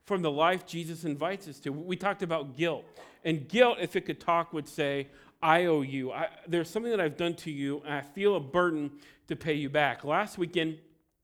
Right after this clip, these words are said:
we talked about anger. And if anger could speak, anger would say, "You owe me now." And today we're gonna talk about greed. So I thought, you know what? Four weeks in,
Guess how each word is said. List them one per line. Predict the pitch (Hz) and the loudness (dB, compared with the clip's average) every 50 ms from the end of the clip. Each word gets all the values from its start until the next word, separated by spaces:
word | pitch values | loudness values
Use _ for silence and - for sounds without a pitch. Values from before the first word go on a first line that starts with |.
| _ _ - | _ _ -6
we | 156 151 | -6 -4
talked | 143 156 165 170 165 - - | 0 2 4 4 4 2 -2
about | 175 147 156 147 139 139 139 - - - - _ _ _ - | 2 6 8 10 10 8 6 0 -10 -20 -20 _ _ _ 2
anger. | 165 180 196 185 151 147 123 104 101 - - | 4 4 4 4 2 0 -2 -2 -4 -6 -6
And | 151 151 | -6 -6
if | 151 156 156 | -6 -6 -4
anger | 170 175 208 233 208 226 190 | -2 -2 -2 0 -2 -4 -6
could | - - 180 151 - | -4 -6 -8 -8 -8
speak, | - - - 147 151 147 143 147 - | -12 -12 -8 -6 -4 -4 -6 -6 -4
anger | 156 165 180 185 202 196 | -4 -4 -2 -2 -2 -2
would | 165 156 151 156 | 0 -2 -2 -4
say, | - - 156 143 135 131 127 127 - - _ - | -4 -4 -2 -2 -2 -4 -6 -8 -14 -20 _ -16
"You | 147 127 123 156 202 233 247 240 226 208 196 - - - | -14 -8 -4 -2 0 0 2 0 0 -2 -6 -6 -2 0
owe | 180 170 160 147 | 2 4 4 4
me | 143 147 170 208 208 156 131 120 120 135 139 - - - - _ _ _ 170 | 2 2 2 2 0 0 -2 -4 -6 -8 -10 -12 -18 -20 -20 _ _ _ -14
now." | 160 135 131 139 151 165 175 170 156 120 107 101 98 - - _ _ _ _ _ _ _ _ _ _ _ _ | -12 -8 -2 2 4 4 4 4 2 0 -2 -4 -6 -8 -14 _ _ _ _ _ _ _ _ _ _ _ _
And | - 151 139 | -10 -10 -8
today | - - 170 226 269 | -4 0 2 2 2
we're | 285 254 | 2 0
gonna | 202 208 190 170 | 0 0 0 2
talk | - - 180 180 - - | 2 4 4 4 4 2
about | 185 160 151 147 151 147 - - 147 127 | 2 4 6 6 4 2 -2 -8 -18 -14
greed. | - 143 143 147 156 160 156 127 110 107 - - - _ | -8 -4 0 2 4 4 2 2 -2 -6 -12 -18 -20 _
So | - - 165 160 | -6 0 4 4
I | 170 | 4
thought, | - - 277 269 262 240 | 4 6 6 4 4 4
you | 247 254 | 2 2
know | 240 240 240 | 4 4 4
what? | 240 254 262 254 254 254 - - - - - _ _ _ | 4 4 2 2 0 -2 -8 -16 -18 -18 -18 _ _ _
Four | _ - - 190 233 233 | _ -6 2 6 6 6
weeks | 220 233 226 - - - | 6 4 0 -2 -2 -2
in, | 233 226 220 226 220 214 | 0 0 0 0 -2 -4